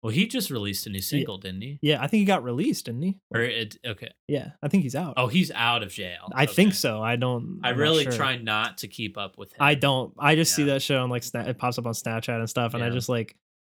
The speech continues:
Speaker 2: um, I was telling somebody, they're like, "Oh, you read those Snapchat things?" I'm like, "No, I read the top two because those are the only ones I can see, but I don't, like, scroll down and read the Snapchat bullshit."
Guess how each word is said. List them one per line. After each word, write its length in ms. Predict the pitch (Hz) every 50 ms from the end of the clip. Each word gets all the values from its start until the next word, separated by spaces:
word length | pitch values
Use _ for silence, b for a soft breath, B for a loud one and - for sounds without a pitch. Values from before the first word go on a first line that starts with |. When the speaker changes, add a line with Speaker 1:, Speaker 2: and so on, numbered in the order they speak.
| _ _ -
Speaker 2:
um, 280 | 123 117 110 110 110 -
I 40 | -
was 120 | 170 180 -
telling 180 | 214 214 202
somebody, 460 | 190 - 185 180 180 180 170 165 156
they're 140 | 143 151 170
like, 160 | 170 165 156 -
"Oh, 80 | 185
you 160 | 185 180 170 175
read 120 | 190 185
those 240 | 180 185 156 - -
Snapchat 400 | - 127 139 - - 196 196 190
things?" 240 | 208 202 196 185 -
I'm 80 | - 151
like, 120 | 151 135
"No, 240 | 131 127 139 139 135 131
I 40 |
read 220 | 127 131 143 143 127
the 80 | 131
top 400 | 117 - - - 165 147 139 185
two 280 | - - 151 143 139 131
because 380 | 127 127 120 - 135 127 120 120
those 220 | 127 131 127 123
are 40 | 127
the 140 | 123 123 -
only 160 | 135 135 131
ones 180 | 131 131 131
I 60 | 127 123
can 140 | - 120 113
see, 280 | - - 131 127 120 113
but 120 | 117 113
I 60 | 113
don't, 180 | 117 123 123 120
like, 220 | 127 127 123 120
scroll 440 | - - - - - 113 117 123 120
down 260 | 120 123 123 117 113
and 100 | 110 110
read 220 | 110 113 113 113 113
the 60 | 120
Snapchat 540 | - - - 120 117 113 - - 113 110 110
bullshit." 500 | 120 107 107 110 - - 117 117 120